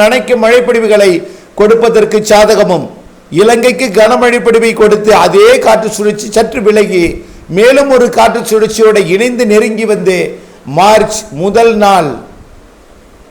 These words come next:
நிலநடுக்கோட்டு இந்திய பெருங்கடல் காற்றை வடக்கே அனுப்பும் விதமாக எம் ஜே ஓ அமைப்பு, அதாவது காற்று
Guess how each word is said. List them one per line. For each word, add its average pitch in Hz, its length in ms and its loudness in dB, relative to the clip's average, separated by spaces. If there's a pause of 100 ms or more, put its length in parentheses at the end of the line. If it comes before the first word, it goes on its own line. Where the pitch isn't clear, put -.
(200)
நிலநடுக்கோட்டு 240 720 0 (180)
இந்திய 247 260 -2 (140)
பெருங்கடல் 240 480 0 (100)
காற்றை 247 480 2
வடக்கே 247 400 2 (160)
அனுப்பும் 254 400 0
விதமாக 247 420 0 (200)
எம் 220 100 -2
ஜே 254 140 0
ஓ 247 120 2 (100)
அமைப்பு, 220 300 0 (160)
அதாவது 226 440 2
காற்று 220 380 0